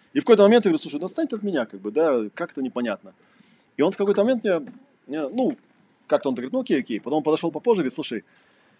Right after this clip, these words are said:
а я хочу тебе показать, э, че я имел в виду, потому что это очень трудно словами объяснить, вот как раз по поводу безграничного пространства, да?» Я говорю, «Ну, давай». Он говорит, «Вот смотри, берем какую-то проблему, вот есть, ну,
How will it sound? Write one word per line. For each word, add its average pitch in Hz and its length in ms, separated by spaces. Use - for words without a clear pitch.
а 120 100
я 170 80
хочу 202 200
тебе 156 160
показать, - 640
э, 101 360
че 160 120
я 143 60
имел 131 180
в 120 40
виду, 226 160
потому 127 200
что 143 120
это 127 80
очень 143 160
трудно 131 220
словами 127 380
объяснить, 117 340
вот 113 120
как 110 100
раз 135 140
по 120 100
поводу 131 220
безграничного 120 540
пространства, 117 580
да?» 117 60
Я 110 60
говорю, 139 120
«Ну, 214 80
давай». 113 220
Он 143 80
говорит, 139 120
«Вот 202 100
смотри, 143 200
берем 165 200
какую-то 135 280
проблему, 127 360
вот 101 100
есть, 160 220
ну, 123 280